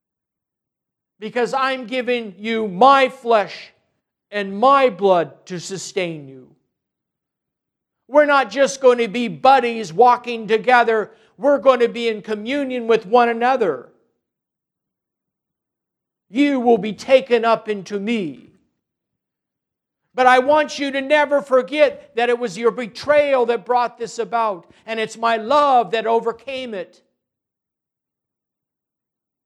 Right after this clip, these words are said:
You can't forget where you came from.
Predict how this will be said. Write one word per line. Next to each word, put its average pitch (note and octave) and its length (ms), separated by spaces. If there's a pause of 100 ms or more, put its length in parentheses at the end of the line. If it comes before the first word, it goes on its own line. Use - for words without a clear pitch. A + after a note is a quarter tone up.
(1500)
You G#3 160
can't C4+ 340
forget A#3+ 560
where A3+ 120
you A3 180
came A3 400
from. C#3+ 360